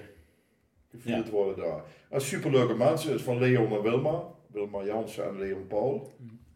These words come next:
Speaker 1: Hier het, eh, het Slijk Eerwijk.
Speaker 2: Ja.
Speaker 1: En, eh, ja, sindsdien, eh, hebben we wel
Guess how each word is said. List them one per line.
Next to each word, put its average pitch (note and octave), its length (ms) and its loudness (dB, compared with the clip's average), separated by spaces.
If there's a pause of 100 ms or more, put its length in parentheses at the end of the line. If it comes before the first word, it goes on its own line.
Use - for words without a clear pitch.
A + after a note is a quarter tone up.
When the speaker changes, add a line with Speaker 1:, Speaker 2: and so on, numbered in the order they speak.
(140)
Speaker 1:
Hier G2 200 -14
het, F2 180 -14
eh, F#2+ 60 -6 (140)
het - 120 -18
Slijk G2 260 -2
Eerwijk. C3+ 480 -4 (100)
Speaker 2:
Ja. G#2 260 -8 (600)
Speaker 1:
En, G2 360 -12
eh, E2+ 80 -12
ja, - 200 -8
sindsdien, F#2 540 -12
eh, E2+ 160 -14
hebben F2+ 200 -10
we F2 60 -10
wel E2+ 140 -8